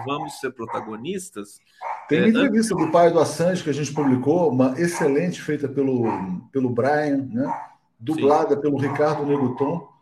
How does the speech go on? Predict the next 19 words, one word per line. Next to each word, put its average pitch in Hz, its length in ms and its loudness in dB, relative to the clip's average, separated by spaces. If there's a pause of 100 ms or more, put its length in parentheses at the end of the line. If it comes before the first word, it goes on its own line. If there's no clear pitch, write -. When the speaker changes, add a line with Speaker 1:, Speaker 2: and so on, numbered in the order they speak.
(260)
Speaker 2:
Já 190 160 2
foi 220 180 4
publicada, 180 500 0
vai 185 120 -2
ter 185 100 -2
matéria 156 400 0
no 147 100 -4
fim 151 200 -8
de 127 60 -8
semana, 151 380 -2
muito 180 220 -12
boa. 135 300 -6 (920)
Speaker 1:
Muito 196 240 -4
bom, 143 400 -2
não 143 200 -8
percam 175 560 -6
essa 104 160 -12
entrevista 139 540 -8
aí, 165 200 -6